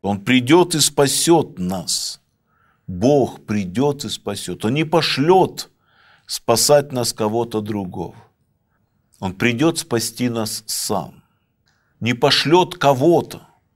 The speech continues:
Это уже проходили. Он придет сам и спасет нас. А раз он придет сам и спасет нас, то страха уже не будет, потому что с нами будет Бог.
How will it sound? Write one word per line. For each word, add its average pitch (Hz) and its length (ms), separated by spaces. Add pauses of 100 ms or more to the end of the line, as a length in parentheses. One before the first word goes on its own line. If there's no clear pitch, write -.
(640)
Это 107 240
уже 123 240
проходили. 117 720 (560)
Он 101 140
придет 123 400
сам 165 440
и 151 60
спасет 135 920 (120)
нас. 104 640 (760)
А 104 120
раз 123 260
он 120 200
придет 127 440
сам 160 400
и 135 40
спасет 165 720
нас, 107 200
то 131 200
страха 147 720
уже 110 340
не 160 160
будет, 151 480
потому 92 320
что - 220
с - 120
нами 120 380
будет 120 580 (380)
Бог. 98 600